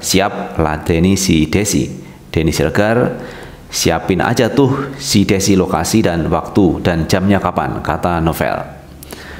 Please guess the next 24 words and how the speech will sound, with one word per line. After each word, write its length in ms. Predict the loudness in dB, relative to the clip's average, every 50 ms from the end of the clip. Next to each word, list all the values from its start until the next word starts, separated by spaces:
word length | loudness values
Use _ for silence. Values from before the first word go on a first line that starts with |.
| -16 -16 -18 -18 -18 -18 -18 -18 -18 -18 -12 -4 0
Namun 400 | 2 2 4 4 4 4 4 4
seolah 400 | 4 4 4 4 4 2 2 2
berkilah, 480 | 0 -2 -2 0 0 2 2 2 0 -2 -6 -8 -10 -12 -12 -12 -8 -2
Denny 560 | 0 2 2 4 4 4 6 6 4 4 4
yang 480 | 4 2 2 0 0 0 -2 -2 -4 -6 -2
memulai 400 | 0 0 2 2 2 2 2 0
tantangan 400 | 0 -2 -2 -2 -2 0 0 -2
tersebut 640 | -2 -2 -2 -2 0 2 2 2 0 -2 -6 -10 -12 -14 -16 -16 -14 -6
malah 320 | -2 0 0 2 2 0
mengajukan 480 | 0 2 0 0 -2 -2 -2 -2 -2 -2
syarat 320 | 0 0 0 0 0 0
lain 400 | 0 0 2 2 2 2 2 2 0 -4 -16 -20 -14 -6 0
jika 240 | 0 2 2 2 0
pertarungan 640 | 0 -2 -4 -2 -2 -2 0 2 2 2 2 2
tersebut 480 | 0 -4 -4 -2 0 2 2 2 0 0
bisa 320 | 0 0 2 2 0 0
terwujud. 400 | 0 -2 -2 -4 -2 0 0 0 0 -2 -6 -14 -16 -20 -20 -20 -20 -20 -20 -20 -20 -20 -20 -20 -20 -20 -20 -20 -20 -20 -20 -20 -10 0
"Nggak 200 | 2 2 2 2 2
usah 240 | 2 2 0 0 0
pakai 400 | -2 -2 -2 -2 -4 -2 0 2
duit 160 | 2 2 2 2
lima 240 | 2 2 2 2 0
puluh 160 | 2 0 0
juta, 400 | 0 2 0 2 2 0 0 -2